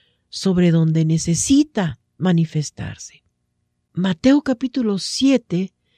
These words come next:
versículo veinticuatro dice, "Cualquiera, pues, que me oye estas palabras y las hace, será semejante a un hombre prudente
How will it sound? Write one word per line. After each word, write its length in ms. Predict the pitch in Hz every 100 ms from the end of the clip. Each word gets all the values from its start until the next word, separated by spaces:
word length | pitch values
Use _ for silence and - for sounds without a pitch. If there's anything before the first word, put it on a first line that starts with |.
| _ _
versículo 680 | 156 156 - - 208 196 190
veinticuatro 800 | 185 175 180 - 208 240 226 190
dice, 400 | 190 180 170 - - _ -
"Cualquiera, 520 | 170 156 - 254 302
pues, 680 | - 254 294 165 - - _ _ _ _ _ -
que 160 | 180
me 180 | 175 170
oye 420 | - 247 233 208 -
estas 420 | 247 262 311 285
palabras 600 | 226 165 139 147 180 185
y 140 | - 180
las 280 | 143 147 -
hace, 520 | 214 254 - 165 185 - - -
será 420 | - 185 165 220
semejante 880 | 277 254 247 - 311 320 - 175 - _ _
a 140 | - 180
un 240 | 208 220 -
hombre 500 | 240 294 277 277 269
prudente 840 | - 170 160 226 196 160 175 185